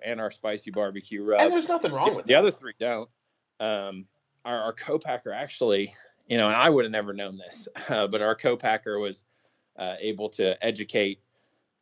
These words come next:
Speaker 1: me on caking and, and some things that you can do. And
Speaker 2: Oh,
Speaker 1: now
Speaker 2: yeah.
Speaker 1: put this fancy, uh, fancy thing on the ingredients list called, what is it called? Sil-, silicon dioxide or something scary.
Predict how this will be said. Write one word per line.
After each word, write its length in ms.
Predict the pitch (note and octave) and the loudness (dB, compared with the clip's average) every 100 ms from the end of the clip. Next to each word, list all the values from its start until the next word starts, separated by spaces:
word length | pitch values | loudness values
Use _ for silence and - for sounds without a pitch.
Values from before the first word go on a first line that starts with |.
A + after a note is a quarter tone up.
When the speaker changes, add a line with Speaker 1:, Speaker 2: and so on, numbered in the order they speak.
| - | -6
Speaker 1:
me 320 | A2+ B2 A#2+ | 0 2 2
on 540 | A#2 A2+ A2 G#2+ G#2 A2 - - _ _ _ _ _ _ _ - - _ _ _ | 2 2 4 2 0 -6 -14 -20 _ _ _ _ _ _ _ -20 -20 _ _ _
caking 560 | - E3 C#3+ B2 G#2+ G2+ | 0 2 2 2 -2 0
and, 220 | G2 G2+ | -4 -4
and 300 | G2 G2+ G#2 | -6 -6 -6
some 200 | - A2 | -2 0
things 340 | G#2+ B2+ A2+ A2 | 4 4 2 -2
that 80 | |
you 120 | G#2+ G#2+ | -4 -2
can 180 | G#2 | 0
do. 280 | G2+ A2 G#2+ | 4 4 4
And 120 | G2 F#2+ | 2 6
Speaker 2:
Oh, 340 | F3 E3+ C3 - | 10 10 8 0
Speaker 1:
now 160 | A#2+ C3+ | -2 0
Speaker 2:
yeah. 200 | C#3 A2 _ _ | -4 -6 _ _
Speaker 1:
put 140 | B2 A#2+ | 0 0
this 220 | G#2+ - _ _ _ - | -4 -6 _ _ _ -6
fancy, 540 | B2+ B2+ - A#2+ G#2+ | -4 -4 -6 -4 0
uh, 200 | G2+ G#2 G2+ _ _ _ _ _ _ _ - | 2 0 -2 _ _ _ _ _ _ _ -2
fancy 340 | D3 B2+ G2+ A#2+ | 0 0 -2 -2
thing 220 | C#3 B2 | 0 0
on 100 | A2+ | 0
the 120 | A2 | -2
ingredients 560 | G#2+ G#2+ B2 A#2 G#2 - | -4 -4 -4 -4 -8 -8
list 240 | A2+ - | -8 -6
called, 280 | A#2+ G#2+ F#2 - | -4 -4 -4 -10
what 80 | - | -12
is 60 | F#2 | -12
it 80 | F2+ | -12
called? 180 | - - | -14 -14
Sil-, 400 | - A2+ B2+ - | -2 0 0 -4
silicon 600 | - B2+ A#2 A#2 B2 A2+ | 2 2 2 -2 -6 0
dioxide 720 | G2+ G2+ A#2 - A2+ A#2 A#2 | 0 0 -2 -2 0 0 -2
or 40 | |
something 320 | G#2+ A#2+ A2+ A2 | 0 -2 -2 -4
scary. 500 | - A#2 A#2 A#2+ | 0 2 4 2